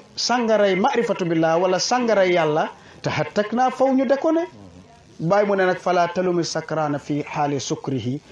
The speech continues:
Bu leen yeddati mukk ki xaal ba nekk ci digg xaalam, bu ko kenn yedd. "Faqat rufi at taklifu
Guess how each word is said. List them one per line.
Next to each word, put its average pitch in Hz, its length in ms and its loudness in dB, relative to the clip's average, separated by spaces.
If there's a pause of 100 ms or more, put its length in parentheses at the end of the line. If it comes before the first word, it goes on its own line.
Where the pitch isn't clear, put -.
(180)
Bu 151 140 0
leen 175 340 2
yeddati 208 480 0
mukk 349 200 2 (640)
ki 190 100 -2
xaal 135 560 -4
ba 156 140 -2
nekk 240 320 -2
ci 262 100 0
digg 220 200 -2
xaalam, 170 540 0
bu 135 120 -6
ko 131 100 -4
kenn 151 200 0
yedd. 127 260 -2 (1300)
"Faqat 160 300 -4
rufi 226 280 0
at - 200 -4
taklifu 160 520 -2